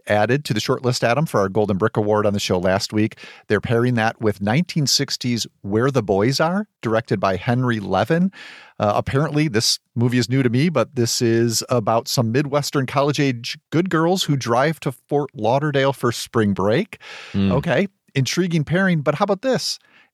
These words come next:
Speaker 1: In addition to the great regular hosts on The Next Picture Show, they'll be joined by Mariah Gates, friend of the show. She's been on a number of Film Spotting episodes, including most recently our Top Ten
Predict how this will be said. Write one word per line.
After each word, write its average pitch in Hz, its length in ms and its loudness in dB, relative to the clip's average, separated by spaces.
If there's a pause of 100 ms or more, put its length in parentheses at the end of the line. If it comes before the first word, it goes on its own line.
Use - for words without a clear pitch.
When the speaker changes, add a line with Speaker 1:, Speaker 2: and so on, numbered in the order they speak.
Speaker 1:
In 113 100 0
addition 123 340 0
to 113 100 0
the 98 100 0
great 95 260 0
regular 117 460 2
hosts 107 420 0
on 104 140 2
The 101 60 0
Next 98 260 -2
Picture 95 320 -2
Show, 92 320 2 (500)
they'll 101 160 0
be 101 120 0
joined 95 440 0
by 82 260 2
Mariah 87 600 0 (220)
Gates, 87 340 -2
friend 95 220 0
of 87 60 -2
the 95 60 -2
show. 87 300 2
She's 90 300 -2
been 92 280 0 (460)
on 104 280 2
a 143 60 2
number 151 220 2
of 127 80 0
Film 127 160 2
Spotting 110 400 0
episodes, 98 460 0
including 90 360 0
most 87 240 -2
recently 87 600 -4
our 85 340 0
Top - 340 -2
Ten 82 360 -2